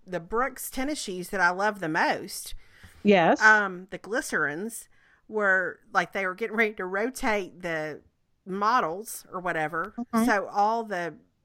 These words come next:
Speaker 1: you know, they number 'em. And so the glycerin seventeens were on sale. Like, I don't know, they were, like,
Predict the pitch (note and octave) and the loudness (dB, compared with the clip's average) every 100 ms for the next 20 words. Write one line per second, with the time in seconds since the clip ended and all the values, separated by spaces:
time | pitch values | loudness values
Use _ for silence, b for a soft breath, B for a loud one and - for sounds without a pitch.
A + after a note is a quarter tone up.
0 | _ G3+ F3 E3+ F3+ G3+ F3 D#3+ D#3 D3+ | _ -6 -4 -4 -2 -2 -2 -4 -6 -8
1 | D#3+ G3 E3+ - G3+ G#3+ A3+ F3+ F#3 A3+ | -10 -10 -10 -10 -8 -8 -8 -10 -6 -4
2 | A3 A3 G#3 A3+ G#3+ E3 E3+ G#3+ - b | -4 -4 -6 -6 -4 -4 -6 -10 -14 b
3 | b b b _ F#3+ F#3+ G3 F#3+ - A3 | b b b _ -4 -2 -4 -4 -4 -2
4 | F3+ D#3 F3 G#3 E3 D#3 - - _ _ | 0 -2 -6 -2 -2 -2 -8 -20 _ _
5 | E3 F3+ D#3+ D#3 C#3+ D3+ D#3+ E3+ C#3+ | -4 -2 -4 -8 -10 -10 -8 -6 -8